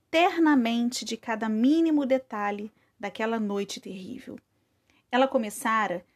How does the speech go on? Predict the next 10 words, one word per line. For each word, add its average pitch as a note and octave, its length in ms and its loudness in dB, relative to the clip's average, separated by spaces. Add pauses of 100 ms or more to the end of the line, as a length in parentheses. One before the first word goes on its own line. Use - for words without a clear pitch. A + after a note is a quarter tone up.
de - 140 -10
forma B3+ 300 2
tão D4 200 -2
monótona, A3 720 -2 (360)
igualzinha E4+ 580 0
a - 20 -2
centenas B3 680 -2
de C4 80 0
outras C4 340 0
noites, A3+ 540 -8